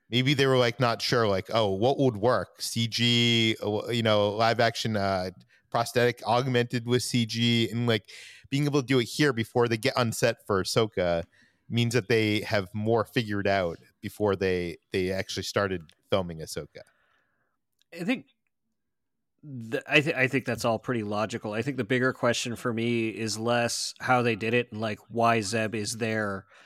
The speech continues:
Speaker 2: in that position at this point in the timeline. You know
Speaker 1: Yeah.
Speaker 2: what I mean? Is this before or after the epilogue in Rebels? Did he just decide, like, "Well, I'm just gonna join the New Republic"? Like, he's in a pretty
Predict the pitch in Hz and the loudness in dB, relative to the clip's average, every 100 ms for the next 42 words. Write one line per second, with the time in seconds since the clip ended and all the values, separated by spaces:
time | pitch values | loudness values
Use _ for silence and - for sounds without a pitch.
0 | - - 135 131 127 - 120 127 - 113 | -18 -4 0 2 0 0 0 0 0 -4
1 | 110 120 - - 117 110 110 98 113 107 | -4 -6 -6 -4 -2 -4 -8 -8 -6 -6
2 | 104 92 - - _ _ _ _ _ _ | -8 -12 -14 -20 _ _ _ _ _ _
3 | _ _ _ _ _ _ _ _ _ _ | _ _ _ _ _ _ _ _ _ _
4 | _ _ _ 107 131 131 123 120 135 131 | _ _ _ 0 4 4 4 0 -4 -8
5 | _ _ _ _ _ _ _ _ _ _ | _ _ _ _ _ _ _ _ _ _
6 | - 147 131 135 143 - 131 135 - 143 | -2 0 2 4 4 2 -2 -2 0 2
7 | 143 131 120 131 131 143 123 131 123 139 | 2 2 2 2 2 0 0 2 0 2
8 | 123 120 113 104 104 143 143 143 143 131 | 4 4 4 0 2 2 4 2 0 -2
9 | - 131 104 127 120 117 127 - 131 123 | -4 -4 -2 -4 -2 -4 -2 2 4 4
10 | 113 123 120 127 127 156 165 - 120 123 | 4 2 2 2 4 4 2 0 -4 -4
11 | 127 - 123 107 123 123 123 120 127 117 | -2 -2 -2 -2 0 0 0 -2 -2 -2
12 | - 127 127 143 143 139 135 131 - 226 | -4 -4 -2 0 0 -2 0 2 2 2
13 | 160 120 - 180 117 | 4 2 0 -4 -4